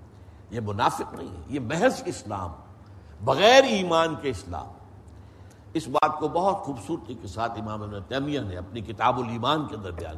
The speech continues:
کیا ہے۔ اسلام بغیر ایمان، یعنی ایمان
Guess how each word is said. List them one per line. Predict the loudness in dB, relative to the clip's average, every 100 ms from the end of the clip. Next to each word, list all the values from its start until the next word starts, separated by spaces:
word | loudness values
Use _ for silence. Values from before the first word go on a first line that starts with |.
| -14 -16
کیا | -16
ہے۔ | -16 -20 -20 -20 -20 -20 -20 -20 -12
اسلام | -10 -4 2 2 2
بغیر | -4 -4 -2 0
ایمان، | 0 -2 -4 -6 -6 -8 -10 -16 -20 -20 -20 -12
یعنی | -2 0 2 0
ایمان | 0 2 6